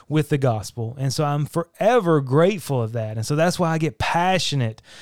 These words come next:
about evangelism. And I imagine you came to Jesus Christ through whether it's a family member, a pastor, a teacher, or someone knocking on your door, someone you going to Bible study on a college campus, whatever it is, someone was intentional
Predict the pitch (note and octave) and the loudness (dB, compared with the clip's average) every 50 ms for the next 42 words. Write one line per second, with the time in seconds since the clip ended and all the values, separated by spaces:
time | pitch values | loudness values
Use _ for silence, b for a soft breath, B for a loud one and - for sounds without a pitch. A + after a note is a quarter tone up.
0 | B B B D3 C3+ D#3 D#3 D#3+ E3 D#3+ C#3+ C3 D3+ D#3 F3 F#3 D#3+ C#3+ C#3+ C#3 | B B B -2 0 2 2 4 2 2 2 2 2 2 2 2 2 4 2 4
1 | C3 D3+ D3+ D#3 D#3+ E3 E3+ F3 F3 F3+ F#3 F#3 E3+ F3+ F3 F3+ G3 A3+ B3+ C#4 | 4 4 2 4 4 4 4 4 4 4 4 2 2 2 2 2 2 2 2 0
2 | A3+ - - F3 D#3 C#3 C3 B2 A#2+ - C3 B2 C#3+ D#3 C#3+ C#3+ B2+ - - C#3+ | 0 0 0 0 2 2 2 0 0 -2 0 0 0 0 0 0 -2 0 0 2
3 | C#3 D3+ D#3+ - - D#3 D3 C#3+ D#3 D#3 C#3+ C3+ - C3 A#2+ - - F3 F#3 G3 | 2 2 2 0 0 0 2 4 4 4 2 0 0 -2 -6 -2 0 0 2 2
4 | F#3+ F#3 F#3+ F#3 F3+ F#3 F#3 G3 G3+ A3 F#3+ D3 - - - D#3+ E3+ F3+ F3 D#3+ | 2 2 2 2 2 2 2 2 2 0 0 0 -2 -2 -4 -4 0 0 0 0
5 | - - F#3+ F#3+ F3+ - - - F3 F3+ F3+ - - G#3 G#3+ G#3+ E3+ B2+ B B | 0 -2 -2 -2 -2 -2 -2 -4 -4 -4 -2 -2 0 2 2 2 2 0 B B
6 | B B B - - D3 D#3 F3+ F3+ F3 F3 F3 F3 - F#3+ F#3 F3+ F3+ F3 F3+ | B B B -2 0 2 4 4 4 4 4 4 2 2 2 2 2 2 2 2
7 | F#3 E3+ D3+ E3 E3+ E3+ F3 F#3 G3 G3+ F3+ - - D#3+ D#3 D#3+ E3 E3 D#3+ - | 0 0 2 2 4 4 4 4 4 2 2 0 0 0 2 2 2 2 2 0
8 | B B B B B D3 E3+ D#3 F3+ F#3+ F3+ E3+ D3+ C#3+ D3+ D#3 D#3+ E3+ F#3+ E3+ | B B B B B 2 4 4 4 4 4 2 2 2 2 2 2 0 -2 -2
9 | - - F3+ F3 F3 F3 F3+ F3+ F3 D#3+ - - E3 G3 G3+ F#3+ D3 - - D#3+ | -2 2 4 4 4 4 4 2 0 0 -2 -2 -4 -2 -2 -2 -4 -2 -2 -2
10 | E3 F3 E3+ D#3+ C#3+ C3+ C#3+ F3+ G#3+ B3+ C#4 C#4 B3 A3+ A3 G#3+ F#3+ F3 F3 G3 | -2 -2 -2 -2 -4 -2 0 0 2 2 2 0 0 2 0 -2 -2 -2 -2 0
11 | G3+ E3+ B2+ A2 G2+ F#2 - - - - - - F3 F#3 G#3+ B3 B3+ A#3+ A3 G3+ | 2 2 2 2 0 -4 -8 -12 -12 -10 -8 -2 0 0 0 0 0 2 2 2
12 | G3 F#3 F3+ E3+ D#3 C#3+ D#3 D3 C#3 - - - G3 F#3+ D#3+ - - C3 A#2+ A#2 | 2 2 2 2 2 2 2 0 0 -2 -2 -2 0 0 0 0 -2 -2 -2 0
13 | A2+ A2+ B2 B2 | 0 -2 -4 -6